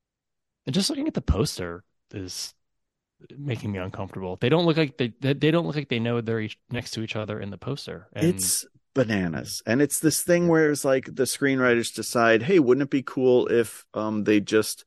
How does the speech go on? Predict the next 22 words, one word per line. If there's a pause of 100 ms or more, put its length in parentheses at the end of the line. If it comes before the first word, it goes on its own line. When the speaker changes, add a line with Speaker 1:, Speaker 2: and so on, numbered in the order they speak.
(480)
Speaker 2:
bicker
and
fight
the
whole
movie?" (640)
As
though
that's
a
way
to
endear
us
to
your
characters.
And
it
does
not
work.